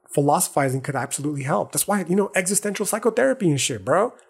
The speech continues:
As it would appear as though one of the many reasons that people are succumbing to this point, right, to yeeting ourselves into exist-, non-existence is because we feel isolated, bro. We feel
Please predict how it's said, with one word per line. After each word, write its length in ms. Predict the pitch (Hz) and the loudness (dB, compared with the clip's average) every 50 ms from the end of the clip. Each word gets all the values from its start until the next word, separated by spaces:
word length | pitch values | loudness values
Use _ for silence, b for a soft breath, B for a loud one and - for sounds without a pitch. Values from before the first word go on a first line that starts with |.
| b b b b b b | b b b b b b
As 160 | 160 160 151 | 2 4 4
it 140 | 165 190 190 | 4 4 2
would 100 | 170 180 | 2 0
appear 340 | 180 147 - - 240 262 269 | 0 -2 -2 0 2 2 4
as 120 | 240 202 | 4 4
though 260 | 160 170 170 165 160 156 | 4 6 6 6 4 2
one 340 | 156 165 151 139 170 202 | 0 -4 0 4 4 4
of 80 | 214 214 | 4 4
the 80 | 180 151 | 4 4
many 280 | 151 175 180 202 208 | 4 4 4 4 4
reasons 420 | 190 170 208 233 208 190 170 160 151 | 2 2 2 2 2 4 4 4 4
that 140 | 147 147 143 | 2 -2 -4
people 260 | - 180 165 - 175 | -4 -8 -2 0 2
are 120 | 165 160 | 2 4
succumbing 580 | 147 - - - - - 202 254 262 233 196 170 | 2 2 0 0 0 2 4 6 6 6 6 4
to 180 | - - 147 135 | 4 2 0 2
this 340 | 127 139 135 143 147 - b b b b b b b | 2 2 2 2 0 -2 b b b b b b b
point, 360 | - - 156 143 151 175 - - b b b b b b - | 4 6 6 6 6 2 -2 -4 b b b b b b 2
right, 220 | 151 151 156 160 - | 4 4 4 4 2
to 240 | - 143 131 123 127 - 233 - _ - - - 190 | 0 -2 -2 -4 -6 -12 -20 -20 _ -16 -6 0 2
yeeting 300 | 147 170 175 165 156 151 | 4 6 6 4 4 4
ourselves 360 | 147 143 - 165 151 147 139 | 0 2 2 2 2 2 0
into 240 | 143 127 - 147 139 | -2 -2 -2 -2 -2
exist-, 380 | 131 107 101 123 139 139 - | -2 -2 -2 -4 -4 -4 0
non-existence 680 | 156 143 151 143 135 120 - - 139 143 - 196 196 185 | 0 2 2 2 0 -2 -2 -2 -2 0 2 2 2 2
is 60 | 170 | 0
because 420 | 151 170 165 - 190 185 180 160 | -2 -2 0 2 4 4 4 2
we 140 | - - 180 | 0 -4 -4
feel 220 | 180 - 226 226 220 | 0 0 0 0 2
isolated, 520 | - 202 233 233 - 214 202 185 170 151 135 | 0 0 2 2 2 2 4 4 4 4 4
bro. 240 | 123 147 160 170 170 | 2 2 2 2 2
We 100 | 170 175 | 0 0
feel 220 | - - 185 180 | 0 -2 -2 -2